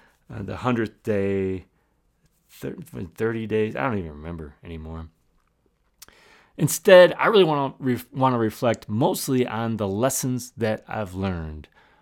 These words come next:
along the way, because I think they're important, and I think they're applicable to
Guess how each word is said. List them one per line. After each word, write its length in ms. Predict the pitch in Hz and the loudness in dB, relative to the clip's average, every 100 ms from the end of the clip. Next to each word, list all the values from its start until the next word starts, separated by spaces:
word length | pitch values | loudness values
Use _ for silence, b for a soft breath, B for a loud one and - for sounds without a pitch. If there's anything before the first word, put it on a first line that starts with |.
| b - | b -12
along 300 | 107 104 104 | -8 -6 -6
the 60 | |
way, 380 | 151 165 123 110 b b b | -2 -2 -2 -6 b b b
because 220 | - 170 | -6 -4
I 20 | 175 | -2
think 240 | 196 180 | -2 -2
they're 380 | 165 151 139 - | 0 2 2 -2
important, 540 | 123 - 123 92 - - _ | -10 -4 -4 -4 -10 -20 _
and 140 | - 131 | -10 -8
I 60 | |
think 180 | 127 143 | -6 -6
they're 140 | 123 113 | -4 -2
applicable 720 | 107 107 - 90 90 87 - B B B B | -4 -6 -10 -6 -6 -8 -12 B B B B
to 540 | - 107 104 101 95 | -2 0 2 0 -4